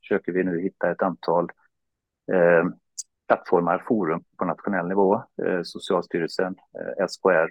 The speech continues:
och Cancerfonden, där jag, eh, kontinuerligt kommer att tanka av en del insikter och, och erfarenheter som vi ser. Det här bör man utveckla, det här bör man förbättra, det här är bra, det här är mindre bra.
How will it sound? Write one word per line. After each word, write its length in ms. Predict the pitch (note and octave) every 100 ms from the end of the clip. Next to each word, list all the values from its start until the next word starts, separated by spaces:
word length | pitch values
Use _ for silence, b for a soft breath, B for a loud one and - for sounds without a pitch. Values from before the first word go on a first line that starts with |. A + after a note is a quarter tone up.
| -
och 160 | F#2 -
Cancerfonden, 800 | F#2 - - F2+ E2 D#2+ F2 F2+
där 200 | F2 E2
jag, 280 | D#2+ E2+ - _ _ _ _ _ _ -
eh, 300 | F2+ F2+ G2 - - _ _
kontinuerligt 640 | - A#2 A#2 G2 D#2+ F2 -
kommer 260 | - F2 E2+
att 80 |
tanka 300 | - F2+ F2+
av 320 | E2+ D#2+ E2+ E2 -
en 80 | G2
del 180 | F2+ E2+
insikter 500 | F#2 - D2 - E2
och, 160 | E2 -
och 180 | D#2 - _ -
erfarenheter 680 | D#2+ G2 D#2+ - E2 D#2 -
som 200 | - F2
vi 300 | F2 E2+ F2 - - -
ser. 300 | E2+ D2+ C2+ - -
Det 80 | -
här 240 | F2+ E2 D#2+
bör 240 | F#2 D#2+ D2+
man 160 | D#2+
utveckla, 520 | D#2+ - C2+ - -
det 100 | D#2+
här 160 | E2+ D#2+
bör 160 | F2 D#2
man 160 | D#2+ D2+
förbättra, 580 | D#2+ D#2 - - D2 D2+ B _
det 80 | -
här 140 | F2
är 40 | E2
bra, 420 | E2 D#2+ E2 -
det 100 | -
här 120 | F2
är 40 | E2+
mindre 320 | E2+ D#2 E2+
bra. 260 | F2 D#2+